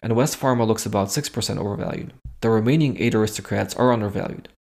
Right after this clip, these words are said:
but Realty Income and Cisco have rather modest undervaluations of about three to four percent. I'm not going to go over the dividend yield graphs for these ten aristocrats,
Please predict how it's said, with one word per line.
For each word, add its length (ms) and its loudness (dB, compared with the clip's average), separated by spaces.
but 120 4
Realty 500 2
Income 340 0
and 140 -2
Cisco 360 0
have 180 -2
rather 240 4
modest 400 0
undervaluations 880 -2
of 100 -10
about 260 0
three 180 0
to 60 0
four 200 0
percent. 500 -8
I'm 120 2
not 180 2
going 240 4
to 40 -2
go 160 4
over 160 2
the 120 -6
dividend 340 0
yield 220 2
graphs 320 0
for 100 -6
these 160 -2
ten 180 -4
aristocrats, 720 -8